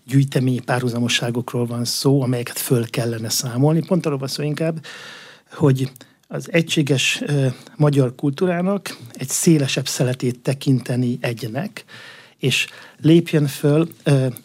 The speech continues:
egy megváltozott hazai és nemzetközi környezetben, egy megváltozott kulturális, ö, mezőben. A világ hihetetlen nagyon sokat változott.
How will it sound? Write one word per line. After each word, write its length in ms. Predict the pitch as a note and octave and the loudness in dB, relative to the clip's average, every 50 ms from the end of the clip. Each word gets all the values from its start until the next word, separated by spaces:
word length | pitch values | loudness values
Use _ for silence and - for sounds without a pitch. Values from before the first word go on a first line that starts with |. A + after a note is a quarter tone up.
| _ _ _ | _ _ _
egy 140 | - C3+ A#2+ | -4 0 2
megváltozott 840 | C3 E3 E3 D#3+ D#3 D3+ C#3+ C3+ C3 C3+ A#2 C3 A#2+ G#2+ - - - - - - - _ | 4 4 4 4 4 2 2 2 2 0 0 0 -2 -2 -4 -10 -14 -14 -18 -20 -20 _
hazai 460 | - - - D3+ C3+ B2 C3+ A2+ A2+ | -6 0 2 2 4 4 2 -2 -2
és 160 | A#2 A2+ - | -6 -6 -2
nemzetközi 520 | - E3+ D3 C#3 C#3+ C3 - C#3+ B2+ B2+ C3+ | 0 2 2 2 2 0 0 0 0 -2 -2
környezetben, 520 | - - C3+ B2+ B2+ B2 B2 B2 A#2+ B2 | 0 0 2 2 2 0 0 -2 -2 0
egy 60 | A#2+ C3+ | 2 2
megváltozott 400 | D3 C#3 C3 C3 B2 A#2 A#2 - | 4 4 2 0 0 -2 -2 0
kulturális, 800 | - D3 C3 - - C3 C3 A#2 A#2 A#2+ B2 A#2 - - - | 2 2 2 2 0 0 0 0 0 0 0 0 0 0 -2
ö, 80 | E3 C#3 A#2+ - | -2 -2 -2 2
mezőben. 720 | - C#3+ D3 C#3+ C3 B2 C3 C3 B2+ A#2+ A#2 B2+ B2+ C#3 C#3 - - - - - - - | 4 6 6 6 4 2 2 0 0 0 0 0 0 0 0 -2 -8 -16 -16 -16 -14 -4
A 60 | - | 2
világ 320 | C3 E3 E3 D#3+ D3 C#3 | 4 6 6 6 4 2
hihetetlen 460 | - - E3+ D3+ D3 C3+ B2+ A2+ B2+ B2 | -2 0 0 2 2 0 -2 -2 0 0
nagyon 260 | B2 A#2+ A2+ A2+ A2+ | 0 -2 -2 -4 -6
sokat 360 | - - B2 - - A#2 - | -6 -6 -8 -8 -10 -10 -10
változott. 680 | - A#2 A2 A2 - B2+ G#2+ B2 A#2 - - - - - | -10 -12 -10 -10 -8 -6 -6 -6 -6 -8 -10 -18 -18 -20